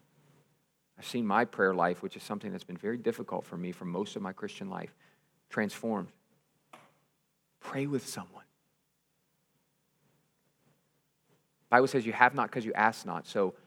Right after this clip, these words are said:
uh, there is something that happens when you pray that doesn't happen if you don't pray. Pray with someone. Number three, read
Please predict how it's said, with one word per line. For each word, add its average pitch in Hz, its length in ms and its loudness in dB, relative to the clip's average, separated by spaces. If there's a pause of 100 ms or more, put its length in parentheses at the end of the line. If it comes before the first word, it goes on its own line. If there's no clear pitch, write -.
(260)
uh, - 60 -8 (680)
there 135 240 8
is 151 400 8
something 156 680 4
that 120 140 8
happens 104 680 4
when 104 240 0
you 101 240 2
pray 95 540 2
that - 420 -2
doesn't 143 400 8
happen 107 500 6
if - 240 0
you 110 80 0
don't 101 240 0
pray. - 220 0 (2750)
Pray 135 180 -2
with 123 140 -2
someone. - 260 -16 (840)
Number 113 160 0
three, 104 280 0 (2750)
read 131 640 4